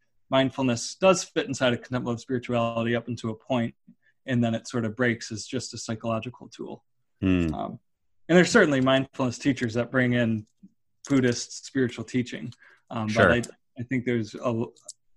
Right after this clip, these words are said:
Speaker 1: a, a popular version that e-, excludes that as well.
Speaker 2: Yeah.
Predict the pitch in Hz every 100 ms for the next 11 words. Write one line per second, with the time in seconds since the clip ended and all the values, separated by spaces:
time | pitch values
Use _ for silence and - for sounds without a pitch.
0 | - 160 131 - 139 113 _ 147 135 135
1 | 123 120 107 113 113 107 107 _ 143 -
2 | - 127 117 127 117 110 117 113 107 -
3 | _ _ _ 95 87